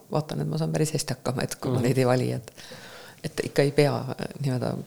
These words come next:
Speaker 1: selles mõttes nagu endast välja minema. Aga noh, toitumisest va-, toitumise juurde tagasi tulles, siis, äh, noh, mida saaks teha, on see, et anda oma parim, et vähendada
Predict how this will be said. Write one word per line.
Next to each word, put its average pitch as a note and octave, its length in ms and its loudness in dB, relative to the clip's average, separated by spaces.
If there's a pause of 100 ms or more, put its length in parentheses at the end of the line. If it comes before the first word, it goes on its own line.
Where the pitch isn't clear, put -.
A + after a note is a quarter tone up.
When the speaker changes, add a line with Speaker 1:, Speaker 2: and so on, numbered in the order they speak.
(340)
Speaker 1:
selles B2 320 -2
mõttes - 320 -6
nagu C3+ 160 -4
endast C3+ 260 -4
välja C#3+ 220 0
minema. C3+ 320 -4 (720)
Aga C#3+ 240 4
noh, D#3 160 2
toitumisest C#3 600 2
va-, D3 380 4
toitumise D3+ 520 0
juurde C#3+ 760 0 (680)
tagasi D#3+ 320 2
tulles, C3+ 440 0
siis, C3 180 -4 (120)
äh, - 140 0 (880)
noh, C#3+ 460 -2
mida D3+ 180 4
saaks C#3+ 200 0
teha, E3+ 200 4
on C#3 100 2
see, D#3 100 2
et - 280 -6 (440)
anda D#3+ 260 4
oma D#3 120 4
parim, D3 380 2
et C3 160 -4
vähendada C3 540 2